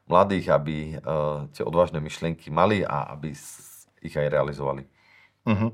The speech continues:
Speaker 2: A vnímaš aj ty, že vlastne tie okolité obce postupne vidíš tam nejaké zaujímavé možno firmy a nejakých zaujímavých podnikateľov, čo za tebou chodia? Je to, myslím si, mimo Košic.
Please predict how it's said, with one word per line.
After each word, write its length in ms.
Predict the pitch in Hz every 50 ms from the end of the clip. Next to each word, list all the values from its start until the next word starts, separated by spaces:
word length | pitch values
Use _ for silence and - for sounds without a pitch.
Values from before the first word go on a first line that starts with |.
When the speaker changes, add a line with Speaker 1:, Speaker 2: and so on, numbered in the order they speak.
| - _ - - - - - _ -
Speaker 2:
A 80 | - 98
vnímaš 240 | 101 117 131 135 135 139
aj 40 | 131 -
ty, 80 | 127 123
že 80 | 123
vlastne 320 | 127 117 113 - - 117 107
tie 160 | - - -
okolité 480 | 110 104 - 113 107 113 107 - 120
obce 320 | - 107 98 - - 147 -
postupne 480 | - 110 104 - - 110 - - 110
vidíš 320 | 104 101 101 104 107 - -
tam 160 | - 104 104
nejaké 240 | 101 101 - 101 95
zaujímavé 480 | 104 104 104 104 104 104 101 101 101
možno 240 | 101 101 98 - 107
firmy 480 | 101 - - 113 101 104 104 107 104 101
a 160 | 95 95 98
nejakých 420 | 98 98 98 98 98 - 104 95
zaujímavých 300 | 98 92 95 101 101 -
podnikateľov, 560 | - 95 92 95 95 - 98 - - 147 156 156
čo 100 | - 151
za 80 | 143
tebou 220 | - 151 143 139 135
chodia? 400 | - - 143 139 117 104 98 - _ _ _ _ _ _
Je 80 | - 98
to, 240 | - 110 101 101 - _ - - -
myslím 160 | 110 110 110
si, 100 | 104 - - 110
mimo 160 | 107 107 101
Košic. 460 | 98 - 101 - - 78 71 - -